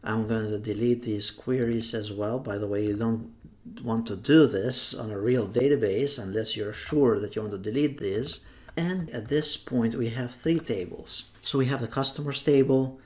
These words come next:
we have the invoices table, and the contracts table. To learn how we did this, uh, please refer to the previous tutorial. We have the primary key for customer I D. This is the primary key for this table.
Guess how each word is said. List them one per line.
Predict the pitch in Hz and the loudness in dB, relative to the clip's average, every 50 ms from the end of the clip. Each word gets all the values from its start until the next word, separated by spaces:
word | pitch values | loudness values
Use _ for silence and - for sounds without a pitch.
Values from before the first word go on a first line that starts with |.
| - - - | -20 -16 -12
we | 127 110 | -8 -6
have | 117 110 117 | -6 -4 -4
the | 113 | -2
invoices | 113 127 127 127 131 123 - - 123 - - | -2 -2 -2 0 2 2 2 2 0 0 -2
table, | - - 120 117 117 117 120 120 120 - - | 0 0 0 0 0 0 0 -2 -2 -2 -4
and | 120 110 | -6 -6
the | 110 | -6
contracts | - - - 113 113 110 - 113 107 107 104 - - - - | -6 -6 -6 -6 -4 -4 -6 -6 -6 -6 -6 -6 -6 -6 -6
table. | - 110 98 85 - - - - - - - - - - - - | -4 -6 -6 -6 -6 -10 -12 -16 -18 -20 -20 -20 -20 -18 -8 -2
To | 143 | 0
learn | 123 127 139 147 143 | 2 2 2 2 2
how | 127 135 127 | 0 0 0
we | 123 120 110 110 | 2 2 2 2
did | 113 143 143 143 143 147 | 4 4 4 4 6 6
this, | 139 139 143 139 - - - - - - - | 6 6 6 6 4 4 2 2 0 -2 -6
uh, | 113 113 | -8 -8
please | - - 135 131 120 127 | -2 0 2 2 2 2
refer | 117 117 113 - - 131 123 | 2 0 0 0 0 0 0
to | - - | 0 0
the | 135 117 | -4 -4
previous | - 127 123 113 113 113 110 | 0 0 0 0 0 -2 -2
tutorial. | - - 127 - - - 131 120 123 120 117 117 113 107 104 104 - - 120 | -4 -10 -12 -10 -4 0 2 4 4 4 4 2 2 0 -2 -4 -6 -6 -6
We | 113 113 113 107 | -4 -4 -4 -6
have | 110 - 107 104 107 | -6 -6 -8 -8 -8
the | 107 | -10
primary | - - 123 117 113 113 101 98 95 | -8 -6 -4 -2 -2 -2 -4 -6 -8
key | - - - - 165 165 165 185 185 - _ _ _ _ _ _ _ _ _ _ - - - | -12 -10 -4 -2 0 0 0 -2 -6 -12 _ _ _ _ _ _ _ _ _ _ -20 -20 -18
for | - 120 | -16 -12
customer | - 123 117 113 - - 117 110 104 | -8 -6 -4 -4 -4 -4 -6 -6 -6
I | 98 98 101 | -4 -4 -4
D. | 101 120 135 151 156 160 151 - - - - - | -4 -2 -2 -2 -2 -2 -4 -6 -8 -12 -16 -10
This | - 113 - - | -8 -6 -4 -4
is | 120 113 110 - - | -4 -4 -4 -4 -4
the | 113 | -6
primary | 110 - 117 107 107 104 104 | -6 -6 -6 -6 -4 -6 -6
key | - - - 131 | -8 -8 -10 -10
for | 123 - - | -8 -10 -10
this | 107 123 135 135 - | -6 -4 -2 -2 -2
table. | - 143 143 143 143 143 147 143 143 143 - | 0 0 2 2 2 2 0 -2 -2 -4 -10